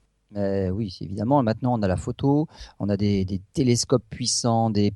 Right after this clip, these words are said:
des, des caméras très sensibles. Et donc, en une seule photo, on découvre des milliers d'objets. Donc, ça n'a rien, ça n'a aucune commune mesure avec les observations. C'était visuel à l'époque. Et en plus, en plus de ça, c'est, à l'époque de William Herschel, la seule préoccupation d'a-, des astronomes était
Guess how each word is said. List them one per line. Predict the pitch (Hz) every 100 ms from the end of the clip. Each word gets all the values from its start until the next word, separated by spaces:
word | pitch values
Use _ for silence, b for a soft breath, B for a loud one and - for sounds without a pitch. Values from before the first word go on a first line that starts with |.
| -
des, | - 113 101 95
des | 98 95
caméras | 143 123 120 110 113
très | 107 - 123
sensibles. | - 110 - 143 147 107
Et |
donc, | 107 120 -
en | 104
une | 135 156
seule | - - 117 107
photo, | - 104 - 131
on | 107
découvre | 104 139 117 104
des | 110
milliers | 127 135 131 160 160
d'objets. | 123 123 120 104 b b b
Donc, | 113 -
ça | 107
n'a | 104 98
rien, | 98 139 143
ça | 117
n'a | -
aucune | 151 180 160
commune | 143 127 123
mesure | 117 113 143 113
avec | 101 135 - _ _ 101
les | 110 131
observations. | - 170 139 143 - 165
C'était | - -
visuel | 107 120 120 139 139
à | 117 110
l'époque. | 104 110 98 - b b b -
Et | 104 110 -
en | 156
plus, | 151 220 190 - 92
en | -
plus | 120 185
de | 135
ça, | - 180
c'est, | 143
à | 139
l'époque | 165 - 160
de | 123
William | 123 143 110
Herschel, | 92 - 185 175
la | 110
seule | - 151
préoccupation | - 180 160 - 156 131 123 147 110
d'a-, | 92 139
des | 117 160
astronomes | 143 - 117 175 185
était | 117 202